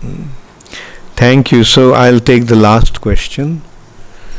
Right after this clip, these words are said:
<clears throat> So again from Bishwarup, Ahmedabad, "What is the major difference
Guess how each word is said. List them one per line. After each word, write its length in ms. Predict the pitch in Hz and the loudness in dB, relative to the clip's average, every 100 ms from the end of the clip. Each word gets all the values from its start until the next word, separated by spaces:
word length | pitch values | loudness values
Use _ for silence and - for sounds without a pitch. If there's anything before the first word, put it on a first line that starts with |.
| - - - - - - - - | -12 -14 -18 -16 -16 -18 -18 -12
<clears throat> 1000 | - - 165 - 202 202 147 110 85 - - - - - - - - - - - - - - - - - - - - - - - - - - - - - - - - - - - - | -6 -2 -2 0 2 4 4 2 0 -10 -16 -18 -20 -20 -20 -20 -20 -20 -20 -20 -20 -20 -20 -20 -20 -20 -20 -20 -20 -20 -20 -20 -20 -20 -20 -18 -16 -16 -18 -16 -14 -14 -16 -18 -8
So 240 | - 135 123 | -2 2 2
again 420 | 123 143 151 139 | 4 2 4 2
from 280 | - 127 117 | 2 2 4
Bishwarup, 580 | 127 - 139 135 156 160 - | 2 2 4 4 4 0 -2
Ahmedabad, 800 | 117 117 120 120 127 139 160 139 - - - - - - - - - | 2 4 4 2 2 2 2 -2 -8 -20 -20 -20 -20 -20 -20 -20 -2
"What 240 | 123 143 175 | 2 2 2
is 120 | 156 | 2
the 80 | 147 | 4
major 380 | 135 151 160 190 | 4 4 2 2
difference 580 | 147 143 - - 165 | 2 2 4 4 4